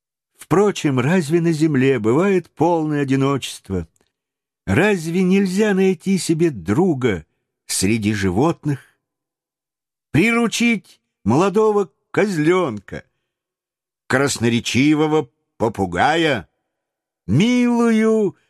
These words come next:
обезьянку? А если случай пошлет вам товарища вроде верного Пятницы, то чего вам еще нужно? Два друга на одиноком утесе. Вот вам и счастье.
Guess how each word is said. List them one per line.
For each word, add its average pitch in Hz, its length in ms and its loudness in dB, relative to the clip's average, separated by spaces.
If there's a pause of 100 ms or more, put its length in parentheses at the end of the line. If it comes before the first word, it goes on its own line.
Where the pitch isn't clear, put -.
(100)
обезьянку? 104 920 -2 (920)
А 110 60 2
если 185 420 0
случай 190 600 0
пошлет 147 460 -2
вам 165 160 0
товарища 151 760 0
вроде 131 400 0
верного 123 520 0
Пятницы, 151 800 -2 (580)
то 156 140 0
чего 160 580 -2
вам 151 280 0
еще 123 440 -2
нужно? 92 640 -2 (680)
Два 87 400 -2
друга 120 680 0 (520)
на 87 220 -2
одиноком 190 680 0
утесе. 180 840 -2 (1040)
Вот 90 240 -4
вам 82 180 -4
и - 20 -6
счастье. 98 760 -4